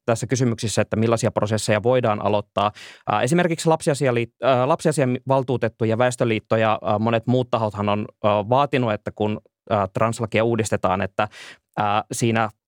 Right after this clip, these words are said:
noudatetaan tai huomioidaan lasten oikeudet siihen omaan identiteettiin ja siihen identiteetin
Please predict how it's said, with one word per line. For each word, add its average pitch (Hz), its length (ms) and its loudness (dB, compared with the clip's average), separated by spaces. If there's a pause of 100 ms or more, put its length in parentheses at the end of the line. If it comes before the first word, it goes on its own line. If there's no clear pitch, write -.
(280)
noudatetaan 117 680 2
tai 110 100 0
huomioidaan 113 720 2
lasten 127 320 0
oikeudet 104 540 0
siihen 107 200 -2
omaan 113 260 2
identiteettiin 107 800 0
ja 107 160 2
siihen 107 220 -2
identiteetin 107 680 0